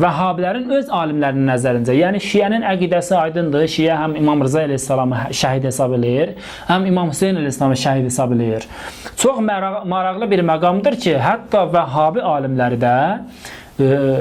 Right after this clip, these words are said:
həm İmam Hüseyn əleyhissalamı, həm də İmam Rıza əleyhissalamı şəhid hesab eləyirlər. İmam Rıza əleyhissalam barəsində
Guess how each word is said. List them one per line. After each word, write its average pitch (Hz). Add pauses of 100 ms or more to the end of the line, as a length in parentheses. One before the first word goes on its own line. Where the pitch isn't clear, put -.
həm 170
İmam 143
Hüseyn 151
əleyhissalamı, 147
həm 170
də 156
İmam 131
Rıza 143
əleyhissalamı 131
şəhid 156
hesab 147
eləyirlər. 123 (480)
İmam 262
Rıza 254
əleyhissalam 240
barəsində 220